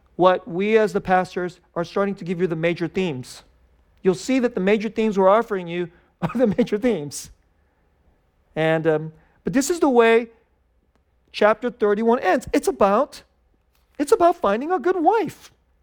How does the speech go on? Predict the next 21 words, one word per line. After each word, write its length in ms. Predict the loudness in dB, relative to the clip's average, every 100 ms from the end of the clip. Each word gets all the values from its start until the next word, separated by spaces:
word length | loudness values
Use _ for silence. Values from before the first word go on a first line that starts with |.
| _ _ _ _ -6
Now 60 |
remember, 220 | -2 -2
it's 80 | 0
talking 180 | -2 -2
father 280 | 0 0 0
to 60 |
son, 220 | -8 -8 -6
so 300 | -6 -8 -6
ladies, 320 | -2 -2 -4
don't, 220 | -6 -10
don't 120 | -10 -6
get 120 | -4
offended. 560 | 0 0 2 2 2 -6 _ _ _ _
It's 100 | -12
just 180 | -10 -6
as 100 | -2
applicable 300 | -2 -2 -12
to 120 | -10
you. 40 | -10
Just 240 | -10 -10
think, 220 | -10 -10